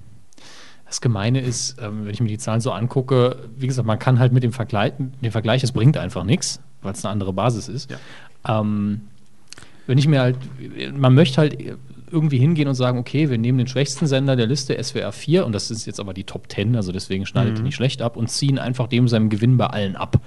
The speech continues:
Speaker 1: Bringt aber nix, weil sich die Zahlen natürlich bei jedem verändert haben können.
Speaker 2: Ja. Also man kann's eigentlich gar nicht sagen,
Speaker 1: Also
Speaker 2: ja,
Speaker 1: man
Speaker 2: es
Speaker 1: braucht
Speaker 2: ist
Speaker 1: hier kein Taylor-Polynom, um da richtig durchzurechnen. Es ist einfach kein Vergleich möglich in dem Sinne.
Speaker 2: <clears throat>
Speaker 1: Man kann nur sagen, das sind die Top ten.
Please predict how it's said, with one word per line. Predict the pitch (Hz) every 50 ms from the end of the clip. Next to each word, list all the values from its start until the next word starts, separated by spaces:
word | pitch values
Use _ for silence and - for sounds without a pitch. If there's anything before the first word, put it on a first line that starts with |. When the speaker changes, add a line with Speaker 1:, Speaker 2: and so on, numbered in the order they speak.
| - - - - - -
Speaker 1:
Bringt | - 127 160 175 -
aber | - 101 104 98
nix, | 101 123 127 - - -
weil | 110 107 110
sich | 110 110 -
die | - -
Zahlen | - - 117 117 117
natürlich | 113 107 110 -
bei | - 101
jedem | 98 107 117 127 120 104
verändert | - - 92 87 95 95 95 92
haben | 98 92 95 95
können. | 107 104 120 160 147 - -
Speaker 2:
Ja. | - - - - - - - - - - - - - - - - - - - - 95 98 92 - - - - - - - -
Also | - 120 120 127
man | 127 120
kann's | - 127 135 143
eigentlich | 147 127 117 117 113 -
gar | - 123 104 117
nicht | 131 123 117
sagen, | - - 101 101 104 104
Speaker 1:
Also | 101 110
Speaker 2:
ja, | 117 113
Speaker 1:
man | 110
Speaker 2:
es | - -
Speaker 1:
braucht | 123 127 -
Speaker 2:
ist | -
Speaker 1:
hier | 131 120
kein | - - 113 110 113
Taylor-Polynom, | - 120 127 139 131 120 139 135 131 131 135 135 139 135
um | 123 117 117
da | 113
richtig | 110 120 - 123 -
durchzurechnen. | - 135 147 135 - 135 127 123 123 - - 131 127 127
Es | 117 123 -
ist | - 135 - -
einfach | 123 123 - - 123 -
kein | - 123 117
Vergleich | - 113 104 113 110 107 -
möglich | 113 117 135 135 131 - - -
in | 90
dem | 90 90 92 -
Sinne. | - 180 175 165 170 147 123 - - - - -
Speaker 2:
<clears throat> | - - - -
Speaker 1:
Man | 117 110
kann | - 131 123 127
nur | 131 135
sagen, | 131 135 131 127 127 120
das | 113 104 104 - -
sind | 127 120 131 123
die | 151 -
Top | - 123 113 - -
ten. | 127 110 90